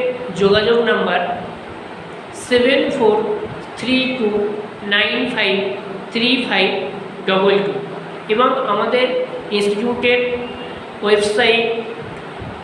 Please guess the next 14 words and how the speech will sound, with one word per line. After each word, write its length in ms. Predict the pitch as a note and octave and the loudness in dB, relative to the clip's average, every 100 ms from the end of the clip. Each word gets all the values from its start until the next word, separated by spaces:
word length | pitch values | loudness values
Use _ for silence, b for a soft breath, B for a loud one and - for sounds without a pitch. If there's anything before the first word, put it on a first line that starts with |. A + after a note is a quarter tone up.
| - - | -10 0
মোবাইল 380 | F#3+ G3+ A3 A3 G#3+ A3 A3 - F#3+ | 2 6 6 6 2 -2 -4 -2 2
নাম্বার, 360 | G3 G3 G3 G3 - - - | 2 4 4 4 0 -2 0
সমস্ত 300 | B3 B3+ C4 B3+ | 2 2 2 0
কিছুই 260 | A#3+ C4 C4 - - G3 | 0 -2 -2 -6 -8 -2
ডেসক্রিপশন 500 | G#3 G3+ B3+ - C#4+ A#3 | 0 2 0 0 0 2
বক্সে 360 | A3 A3 A#3 A#3+ - - - - - | 2 2 0 0 -2 -6 -10 -10 0
দেওয়া 200 | G3 A3 A3+ | 4 4 2
থাকবে। 320 | G#3 - F#3+ E3 - - - - - | 0 0 0 0 -2 -6 -10 -6 -2
আপনারা 360 | F#3 G#3 G#3+ A3 - - - - - - - - - - - - - G3+ | 0 2 2 2 2 -2 -6 -10 -12 -12 -14 -14 -14 -14 -14 -14 -6 0
ওখান 180 | A3+ A#3 | 2 2
থেকে 160 | A#3+ B3 G#3+ | 2 2 2
নাম্বার 280 | F#3+ G3+ A3+ A3+ | 0 0 0 2
নিয়ে 180 | A3+ A3+ A3+ D3+ F3+ | 4 2 0 -2 -2
আমাদের 340 | F#3 G3 G3+ | 0 2 4